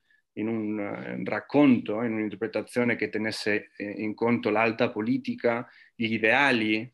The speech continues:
degli intellettuali e la prassi degli uomini chiamati a creare su scala locale questo tipo,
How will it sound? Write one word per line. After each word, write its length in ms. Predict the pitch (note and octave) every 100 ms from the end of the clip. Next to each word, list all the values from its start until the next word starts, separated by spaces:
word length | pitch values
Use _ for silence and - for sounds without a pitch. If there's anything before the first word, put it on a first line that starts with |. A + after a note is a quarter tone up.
| _
degli 220 | - G#2+
intellettuali 760 | A2 G#2+ G#2 - B2+ C3 A#2+ A2
e 120 | A2
la 160 | G#2
prassi 680 | G2 C3 C3 - - G#2+ G#2
degli 160 | G#2+ G#2
uomini 540 | A2 A#2+ A2+ A2 A2
chiamati 680 | G#2 G#2 A2+ A2+ G#2 G#2+ G#2+ _ _ - - -
a 160 | G#2+
creare 680 | - G#2 A#2 C3 A2 G#2 - _ _ _ _ _ _ _ _ _ _
su 600 | - - - - D3+ F#2 -
scala 340 | A#2 - A2+
locale 400 | G#2+ G2+ B2 A#2
questo 340 | G2 A2+ - G2
tipo, 460 | A#2+ - G#2+ G#2+